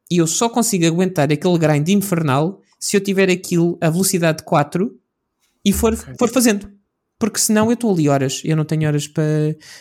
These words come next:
Speaker 1: para estar ali a amealhar meseta, que é um nome muito giro para, para, para o dinheiro que eles têm. Eu meseta para comprar, para comprar armaduras.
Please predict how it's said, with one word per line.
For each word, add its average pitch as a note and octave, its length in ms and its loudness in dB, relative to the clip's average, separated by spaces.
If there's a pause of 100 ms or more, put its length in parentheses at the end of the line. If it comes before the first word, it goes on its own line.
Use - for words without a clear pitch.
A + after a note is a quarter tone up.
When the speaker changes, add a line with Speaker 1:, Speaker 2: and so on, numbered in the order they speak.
Speaker 1:
para F3 80 0
estar D#3 180 0
ali D#3+ 200 2
a D#3 60 4
amealhar D3+ 380 4
meseta, C#3+ 600 0 (640)
que - 80 -10
é D3+ 40 2
um D3+ 40 4
nome D3+ 180 2
muito F3 220 4
giro D#3+ 300 4
para, D#3 220 2 (200)
para, F3 200 2
para F3 140 0
o - 40 4
dinheiro D#3+ 260 0
que - 60 -10
eles D#3+ 100 -2
têm. C#3+ 140 0
Eu D3+ 80 2
meseta E3 560 2 (400)
para E3+ 100 0
comprar, E3 440 2 (120)
para E3 120 -6
comprar E3+ 220 0
armaduras. E3 420 0